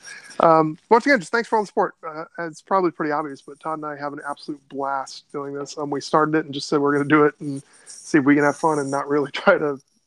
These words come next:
you know, bend anybody's wishes or do anything. Um, we've gotten nothing but positive feedback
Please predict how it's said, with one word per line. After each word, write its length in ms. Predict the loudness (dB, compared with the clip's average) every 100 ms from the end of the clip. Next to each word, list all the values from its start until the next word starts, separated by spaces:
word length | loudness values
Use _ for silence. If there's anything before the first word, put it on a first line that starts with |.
| _ -18
you 80 | -14
know, 200 | -14 -16 _
bend 220 | -6 -4 -4
anybody's 400 | -4 -4 -4 -4
wishes 340 | -6 -6 -8
or 80 | -6
do 160 | -4
anything. 400 | -6 -6 -8 -10 -10
Um, 280 | -10 -12 -16 -20 -20 _ _
we've 140 | -2 2
gotten 200 | 2 2
nothing 300 | -2 -2 -2
but 160 | -4
positive 360 | -2 -4 -4 -8
feedback 340 | -8 -6 -8